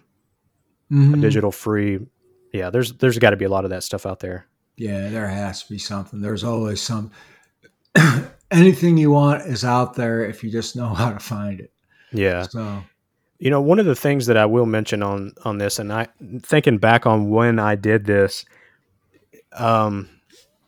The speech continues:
Speaker 2: and I could see some other folks w-, wanting to know this for personal projects just because of, hey, they're, they're,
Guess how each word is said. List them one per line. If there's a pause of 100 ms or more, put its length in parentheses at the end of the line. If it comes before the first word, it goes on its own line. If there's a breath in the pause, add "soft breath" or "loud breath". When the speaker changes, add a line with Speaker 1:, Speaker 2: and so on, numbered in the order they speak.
(120)
Speaker 2:
and
I
could
see
some
other
folks (380)
w-, (140)
wanting
to
know
this
for
personal
projects
just
because
of,
hey,
they're, (120)
they're,